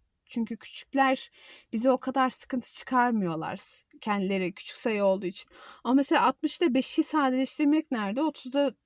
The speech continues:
e, pardon, altmış ile üçü sadeleştirmek nerede? Ya benzer rakamlar, benzer sayılar çıksa da sonucunda yine de büyük sayılarla büyük sayıları sadeleştirmek her zaman,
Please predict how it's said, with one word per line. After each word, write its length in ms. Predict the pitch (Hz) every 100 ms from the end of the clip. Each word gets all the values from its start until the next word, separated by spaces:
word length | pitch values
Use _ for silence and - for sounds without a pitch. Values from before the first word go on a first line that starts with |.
| _ _ -
e, 380 | 214 214 214 214 - _ _ _ -
pardon, 260 | 226 190
altmış 440 | - 220 - - 330
ile 80 |
üçü 160 | 277 -
sadeleştirmek 880 | - 262 220 214 208 - 220 220 -
nerede? 340 | 180 170 170 - _ _ _ _ _ - - _ _ _ _ _ 190
Ya 200 | 190 196
benzer 480 | 226 247 311 359
rakamlar, 600 | 359 311 302 285 285 277
benzer 340 | 233 247 294 320
sayılar 400 | - 285 277 269
çıksa 380 | - - - 415
da 100 | 311
sonucunda 640 | 226 208 196 208 208 392 - _ _ - - -
yine 240 | 370 370
de 140 | 247 214
büyük 220 | 320 349
sayılarla 580 | - 320 269 233 214 214
büyük 200 | 302 -
sayıları 360 | 311 247 226
sadeleştirmek 920 | - 247 233 233 269 - 320 339 -
her 200 | 311 302
zaman, 400 | 240 220 247 370